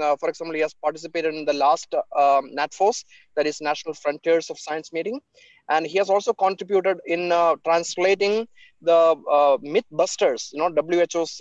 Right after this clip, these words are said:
uh, coronavirus Mythbusters to Tamil. And he's also a very good science communicator in Tamil, uh, frequently delivering a lot of, uh, uh, good talks to general public through his, uh, uh, e-, even he has a YouTube channel also.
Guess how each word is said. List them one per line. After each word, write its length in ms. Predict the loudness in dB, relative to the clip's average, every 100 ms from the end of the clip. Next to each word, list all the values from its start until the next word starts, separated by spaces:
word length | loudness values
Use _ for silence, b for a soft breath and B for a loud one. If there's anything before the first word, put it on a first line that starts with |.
| -2
uh, 140 | 2 2
coronavirus 680 | 2 2 4 4 4 2 -2
Mythbusters 680 | -6 -2 -2 0 0 0 -4
to 100 | -16 -4
Tamil. 320 | -2 0 -2 -4 -10 -6
And 160 | -6
he's 220 | -4 -4 -4
also 220 | -2 -2
a 60 |
very 320 | 0 2 4 2
good 160 | -2
science 320 | -2 -2 -2
communicator 760 | -6 -6 -6 -6 -6 -4 -2 -2 -4
in 140 | -8 -4
Tamil, 300 | 0 0 0 _ b b
uh, 280 | 0 4 4
frequently 460 | 2 -4 -4 -2 0
delivering 500 | 2 2 0 -2 0
a 20 |
lot 180 | 0 0
of, 100 | -2 -2
uh, 80 | -2 -2 0
uh, 200 | 2 2
good 200 | -2 -6 0
talks 540 | 2 0 -4 -20 _ -8
to 340 | -6 -6 -8
general 320 | -8 -6 -6 -4
public 300 | -4 -2 -4 -6
through 160 | -8 -6
his, 220 | -8 -4
uh, 140 | 0 0 -2 b b -6
uh, 200 | -2 0 -2
e-, 320 | -6 -8 -6
even 180 | -2 -2
he 140 | 0
has 200 | 0 0
a 40 | -4
YouTube 360 | -4 -6 -6
channel 240 | -4 -2 -2
also. 380 | -2 -2 -2